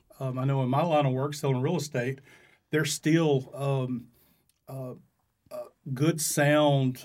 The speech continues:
uh, marketing practices with, um, you know, uh,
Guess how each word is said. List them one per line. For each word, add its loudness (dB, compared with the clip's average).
uh, -6
marketing 0
practices -4
with, -6
um, -8
you -6
know, -8
uh, -12